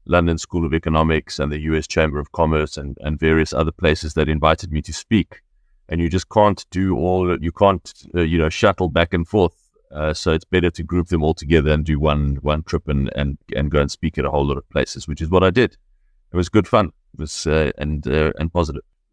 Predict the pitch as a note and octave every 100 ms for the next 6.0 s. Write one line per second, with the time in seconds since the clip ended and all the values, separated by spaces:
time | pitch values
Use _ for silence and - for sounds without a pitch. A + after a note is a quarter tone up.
0 | _ _ _ - A2+ G#2 E2+ A#2+ D#3+ A#2
1 | G#2 A2+ A#2+ - G2 F#2 G2+ A#2+ - G2+
2 | F2 F#2 F2+ - - - G2+ A2+ F#3 E3
3 | C#3 A#2 G2+ F#2 G2 G2 C3+ C2 B1+ D2+
4 | - - F#2 - - - F2+ - G#2 F#2+
5 | F2+ - F2 F#2 F2+ F2 E2+ F2+ E2